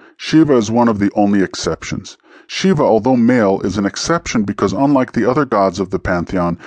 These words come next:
Shiva is the only one who is considered to be an equal and complementary partner to the divine feminine.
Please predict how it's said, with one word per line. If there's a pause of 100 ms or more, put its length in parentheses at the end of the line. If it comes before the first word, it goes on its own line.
(160)
Shiva
is
the
only
one
who
is
considered
to
be
an
equal
and
complementary
partner
to
the
divine
feminine.